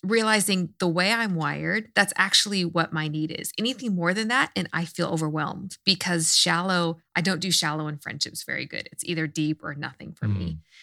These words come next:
Speaker 1: And realizing what our personal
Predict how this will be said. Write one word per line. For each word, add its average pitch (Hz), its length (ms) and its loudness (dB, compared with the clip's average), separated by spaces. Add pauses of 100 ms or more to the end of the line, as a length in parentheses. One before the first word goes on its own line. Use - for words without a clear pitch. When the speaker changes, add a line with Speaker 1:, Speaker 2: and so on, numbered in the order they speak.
(320)
Speaker 1:
And 185 500 0 (180)
realizing 190 640 0
what 156 160 -2
our 156 100 0
personal 165 760 -4